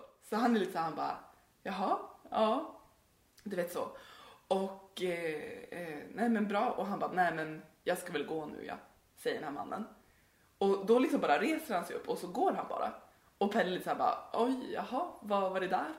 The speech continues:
Du vet, lite så. Men han låser väl dörren då, <laughs> I guess. Och går och lägger sig och somnar. Men sen så dagen efter så ringer han till den här personen som bor här egentligen.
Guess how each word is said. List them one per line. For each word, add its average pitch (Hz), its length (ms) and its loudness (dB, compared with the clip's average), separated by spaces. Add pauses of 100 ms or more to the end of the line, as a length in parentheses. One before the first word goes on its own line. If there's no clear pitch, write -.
(140)
Du 202 80 2
vet, - 160 -2
lite - 160 -6
så. - 160 -2
Men 208 100 0
han 262 180 4
låser 190 300 0
väl 160 140 0
dörren 165 360 0
då, - 340 -2
<laughs> - 20 4
I 175 40 -4
guess. - 360 -4 (340)
Och 208 140 2
går 170 140 4
och 156 80 6
lägger - 260 -2
sig - 300 -6 (200)
och 226 100 -4
somnar. - 360 -2 (560)
Men 269 120 6
sen 285 120 4
så 220 80 0
dagen 196 300 2
efter - 440 -4
så 185 140 -6
ringer 190 380 -2
han 147 220 -2
till 151 120 -10
den 143 120 -8
här 143 260 -6 (380)
personen 160 360 -4
som 160 120 -6
bor 180 280 -4
här 143 200 -2
egentligen. 226 440 -2